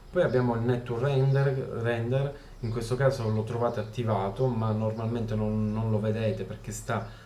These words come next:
tra le add-on, deve essere attivato ad hoc. Comunque sappiate che il Network Rendering, Render ci permette di poter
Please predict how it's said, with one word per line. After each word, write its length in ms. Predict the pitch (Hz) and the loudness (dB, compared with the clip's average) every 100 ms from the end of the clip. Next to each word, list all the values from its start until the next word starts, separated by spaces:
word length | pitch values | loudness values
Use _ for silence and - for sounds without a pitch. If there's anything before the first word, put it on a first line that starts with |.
| - - - | -20 -18 -6
tra 180 | 110 | 0
le 140 | 107 107 | 4 4
add-on, 480 | 101 101 127 127 104 | 4 2 2 2 2
deve 140 | 104 | 0
essere 240 | 104 107 | -2 -2
attivato 500 | 110 - 113 110 104 | -4 -2 0 2 2
ad 120 | 104 98 | 0 0
hoc. 380 | 92 - - 143 - - - - | -2 -6 -6 -6 -8 -18 -20 -6
Comunque 560 | 160 131 110 117 110 | 2 2 4 2 2
sappiate 540 | - 160 - 135 113 107 | 0 -4 4 4 4 0
che 120 | 131 | 2
il 640 | 117 117 117 117 110 104 104 | 2 2 -4 -2 0 2 0
Network 380 | 123 - 139 135 | -2 -4 -2 0
Rendering, 640 | 110 113 117 110 98 101 - - - | 0 -2 0 0 0 -4 -8 -16 -4
Render 560 | 110 127 123 117 101 | 2 2 4 2 0
ci 180 | - 123 | -4 -2
permette 580 | 139 139 113 107 - 113 | 0 0 0 -2 -2 -2
di 240 | 113 110 110 - - - - - - - - - - - - - | -2 -2 -4 -8 -18 -20 -20 -20 -20 -20 -20 -20 -20 -20 -12 -2
poter 340 | 123 139 | 0 4